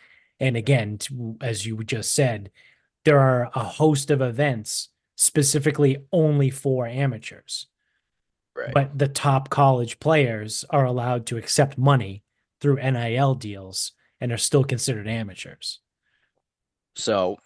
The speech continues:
Speaker 2: Nick Dunlap, he's into the Masters no matter what because
Speaker 1: He won in the calendar
Speaker 2: his w-,
Speaker 1: year.
Speaker 2: his won today, his win today, and he also won the U S Am. So either one,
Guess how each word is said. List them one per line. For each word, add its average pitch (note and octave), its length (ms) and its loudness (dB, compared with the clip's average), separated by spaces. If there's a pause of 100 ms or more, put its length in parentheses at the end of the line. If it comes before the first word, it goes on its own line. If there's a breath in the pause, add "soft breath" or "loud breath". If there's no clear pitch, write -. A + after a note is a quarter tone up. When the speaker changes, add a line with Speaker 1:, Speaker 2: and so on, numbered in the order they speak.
(160)
Speaker 2:
Nick A2+ 200 -2
Dunlap, F#2+ 480 -2 (480)
he's G#2 420 0
into A2+ 220 0
the A#2 60 2
Masters G#2+ 580 0
no G2 80 -2
matter F#2 200 0
what F#2+ 280 -4 (220)
because E2 1040 -2 (960)
Speaker 1:
He B2 100 0
won A2 300 -4
in G#2+ 80 -6
the G2+ 80 -10
calendar G#2+ 240 -6
Speaker 2:
his G2+ 120 0
w-, F#2+ 160 -6
Speaker 1:
year. G2 240 -12 (160)
Speaker 2:
his G2+ 180 0
won G2+ 300 0
today, G2+ 420 0
his F#2 220 -4
win F#2+ 240 -2
today, A2+ 500 -2 (120)
and F2+ 100 -6
he F2+ 60 2
also F#2 280 2
won F2 200 -2
the E2 80 -6
U D#2+ 180 -6
S - 160 -6
Am. G1+ 320 -16
So F2 200 -4
either F#2+ 220 0
one, D#2 380 -4